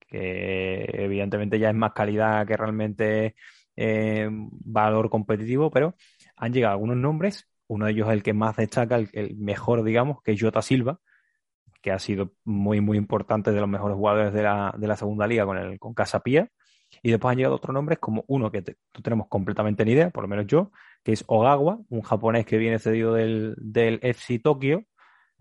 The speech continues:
Y después, eh, Mateus Indio, que es un pivote del Trofense, que ha competido este año en, eh, en segunda. Y, y bueno, pues otro fichaje de estos que lo mismo sale muy bien. Eh, Mateus Indio me, me suena a,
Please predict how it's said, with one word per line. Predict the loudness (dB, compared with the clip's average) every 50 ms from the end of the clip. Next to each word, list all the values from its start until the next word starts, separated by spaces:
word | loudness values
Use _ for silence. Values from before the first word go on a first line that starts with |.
| _ _
Y | 0 2
después, | 4 4 2 2 2 2 2 0 -4 _
eh, | -2 -2 0 0 2
Mateus | 0 2 2 0 0 0 0
Indio, | -2 0 0 0 0
que | 0
es | 0
un | -2 0
pivote | -2 0 0 0 0 0 0
del | 0 0 0
Trofense, | 0 -2 -2 0 0 -2 -2 -4 -6 -10 -10 -12 _ _ _ _ _ _ _ _ _
que | -12 -8 -6 -4
ha | -2 -2 0 0 0 0 -2 -2
competido | -4 -6 -4 -2 -4 0 0 2 2 2 2 2 2 0 -2 _ -16 -20 -20 -20 _ -4
este | -2 -2 -2 2 2 2
año | 2 4 4 4 4 4 2 2 0 -2 -4 _ _ _ _ -6
en, | -4 -2 0 2 2 2
eh, | 2 0 0 0 -2 -2 -2 -4 -6 -6
en | -6 -6 -6
segunda. | -2 -2 -2 0 0 0 2 2 0 0 -2 _ _ -6
Y, | -2 0 0 2 2 2 0 0 0 0 -2 -4 -4 -6 -6 -6
y | -4
bueno, | -2 -2 -2 -4 -6 _ _
pues | -4 -4 -4 -4 -6 -12 _ _ _
otro | -4 -2 -2 -2 -2
fichaje | 0 -2 -2 2 2 2 4 4 4
de | 2
estos | 2 0 -8 -10 -2
que | 0 2
lo | 4
mismo | 4 4 2 2 0
sale | 2 2 2 2
muy | 2 2 2 2 2
bien. | 0 -2 -2 -4 -4
Eh, | -4 -4 -4 -4 -4
Mateus | -4 -2 0 0 0 0 -2
Indio | -2 -2 -4 -2
me, | -2 -4
me | -2 -2 -2
suena | -2 0 0 0 2 2 4 2
a, | 2 0